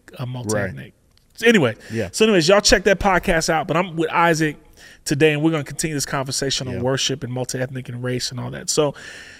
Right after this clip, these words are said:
Speaker 1: listen, tell us a little bit about you, bro. Like, where you from? What's your
Speaker 2: Man.
Speaker 1: deal? What you up to?
Speaker 2: Yeah, well, very, very long story short, um, I moved here about four years ago from Louisiana on a word from the Lord,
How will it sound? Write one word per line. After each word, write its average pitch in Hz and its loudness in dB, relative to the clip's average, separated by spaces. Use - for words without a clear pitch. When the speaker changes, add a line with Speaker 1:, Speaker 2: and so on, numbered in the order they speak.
Speaker 1:
listen, 220 4
tell 294 6
us - 2
a 311 2
little 311 4
bit 302 2
about 285 2
you, 208 4
bro. 175 4
Like, 202 2
where 226 4
you 247 6
from? 269 4
What's 226 6
your 220 4
Speaker 2:
Man. 165 0
Speaker 1:
deal? 247 6
What 233 2
you 196 0
up 220 2
to? 139 2
Speaker 2:
Yeah, 117 4
well, 123 4
very, 139 2
very 113 2
long 107 0
story 104 -2
short, 104 -2
um, 107 -2
I 113 -2
moved 120 0
here 123 0
about 113 0
four 131 0
years 131 0
ago 120 0
from 117 -2
Louisiana 113 -2
on 104 -4
a 104 0
word 113 2
from 135 -2
the 135 0
Lord, 107 -2